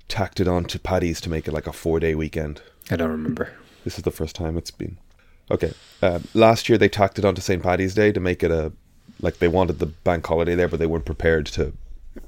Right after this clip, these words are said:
Speaker 1: make it a thing, so they did a, like, Friday and Monday were off for Paddy's.
Speaker 2: Huh.
Speaker 1: They transposed. It was a weirdness. It's funny how the world is malleable in some ways. Um,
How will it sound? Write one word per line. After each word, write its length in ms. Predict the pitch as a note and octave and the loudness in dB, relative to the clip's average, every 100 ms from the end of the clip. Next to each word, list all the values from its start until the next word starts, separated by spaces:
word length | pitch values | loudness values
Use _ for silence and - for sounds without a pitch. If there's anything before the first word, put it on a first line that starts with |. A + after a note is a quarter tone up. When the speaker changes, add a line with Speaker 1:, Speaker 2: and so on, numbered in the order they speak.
| - - - - - - | -12 -12 -12 -16 -12 -10
Speaker 1:
make 140 | G2 | -6
it 80 | G2 | -4
a 20 | |
thing, 240 | F2+ F#2 | -2 -2
so 140 | D#2+ - | 0 0
they 140 | E2 | 0
did 160 | D2+ D#2 | 2 2
a, 120 | D#2 | 2
like, 220 | D2 D2 | 0 -4
Friday 400 | - D2 D2 D2+ | -4 0 2 2
and 100 | D2 | 0
Monday 280 | C#2+ D2+ C#2+ | -2 -2 -2
were 200 | C#2+ D2 | -2 0
off 140 | D2+ | -2
for 100 | - | -4
Paddy's. 440 | - D2+ D2 D2 - - - | -8 -6 -4 -6 -10 -12 -2
Speaker 2:
Huh. 120 | A#2 - - - - | -2 -4 -18 -20 -12
Speaker 1:
They 120 | D2 | -8
transposed. 760 | D2 - D#2 D2 - D2 D2+ - | -8 -4 -4 -4 -4 -4 -4 -6
It 80 | D2 | -4
was 80 | |
a 40 | D#2 | -2
weirdness. 480 | D#2+ D#2+ D#2 - - - - - - - | -2 -2 -4 -10 -14 -20 -20 -20 -20 -12
It's 120 | - | 0
funny 180 | C3+ A#2 | 2 6
how 100 | G#2 | 6
the 100 | F#2+ | 8
world 260 | F#2+ F#2+ | 8 6
is 100 | E2+ | 4
malleable 540 | F2+ E2+ F2+ F2+ E2+ E2+ | 0 2 4 4 4 0
in 100 | E2 | 0
some 200 | F#2 F2 | -2 0
ways. 320 | E2+ E2+ - - _ _ - | -2 -4 -8 -20 _ _ -2
Um, 540 | E2+ E2 D#2 D2+ D#2 | 0 2 0 -2 -4